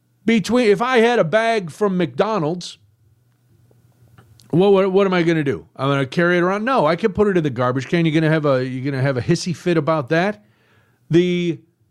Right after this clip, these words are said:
you know, I know we pay, you know, we pay the city to pick up our garbage. Uh, all the places we've ever lived, you pay to have your garbage picked up. But everybody's paying to have their garbage picked up.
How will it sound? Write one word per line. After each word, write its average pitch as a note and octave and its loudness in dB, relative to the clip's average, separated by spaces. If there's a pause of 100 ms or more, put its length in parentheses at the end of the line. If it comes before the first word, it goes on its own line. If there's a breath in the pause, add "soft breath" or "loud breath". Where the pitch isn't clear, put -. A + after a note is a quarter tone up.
(1900)
you F#3 2
know, C3+ -4
I F3 0
know A3 2
we G#3+ -2
pay, G#3 -2
you A#3 -4
know, E3+ 0
we A3 -4
pay F#3 2 (220)
the D3+ -8
city D3+ 2
to D3+ -6
pick C#3 -4
up C3+ -2
our B2 -2
garbage. G#2+ -4 (260)
Uh, A#1+ -10 (160)
all D3+ 4
the D3 -4
places D#3 0
we've D#3+ 4
ever E3 0
lived, D#3 0
you D#3 -4
pay C3+ -2
to D3 2
have C#3 0
your B2+ -8
garbage A#2 -4
picked B2+ -6
up. D3 -2 (240 loud breath)
But F#4+ 0
everybody's B3 0
paying F#3+ -4
to E3 0
have D#3+ -2
their D3 0
garbage C3 -2
picked C3+ -4
up. A2 -4